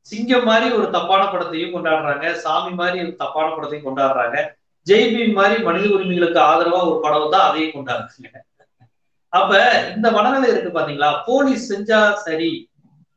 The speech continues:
சுட்டு தள்ளணும், நிக்க வச்சு அடிக்கணும் அப்படிங்கிற அந்த பழைய பார்பேரியன் மனநிலை வந்து ஜனநாயக ரீதியாக இந்திய அரசியலமைப்பு சட்டம் நிறைவேற்றப்பட்டு இதையெல்லாம் தவறு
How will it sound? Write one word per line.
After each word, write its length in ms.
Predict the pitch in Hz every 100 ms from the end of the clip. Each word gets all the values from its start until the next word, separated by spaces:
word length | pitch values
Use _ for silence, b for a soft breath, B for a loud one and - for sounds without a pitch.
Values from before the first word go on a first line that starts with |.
| _
சுட்டு 500 | - 240 - 294 -
தள்ளணும், 680 | 190 196 208 180 170 - - _ _
நிக்க 300 | 190 185 285
வச்சு 260 | 240 - 226
அடிக்கணும் 600 | - 202 190 156 156 - - _ _ _ -
அப்படிங்கிற 280 | 165 220 220
அந்த 400 | 220 175 233 240 214 196 180 175 165 170
பழைய 320 | 190 226 226
பார்பேரியன் 1040 | - 202 262 262 247 226 190 - 175 160
மனநிலை 500 | 156 160 196 185 175
வந்து 520 | 156 156 190 156 - - _ _ -
ஜனநாயக 540 | 147 151 233 240 220
ரீதியாக 760 | 202 196 190 180 170 196 220 -
இந்திய 280 | 214 220 190
அரசியலமைப்பு 560 | 185 185 196 190 175
சட்டம் 300 | 175 - 156
நிறைவேற்றப்பட்டு 680 | 156 175 180 165 160 156 196
இதையெல்லாம் 540 | 214 165 170 180 196
தவறு 640 | 185 160 190 185 180 -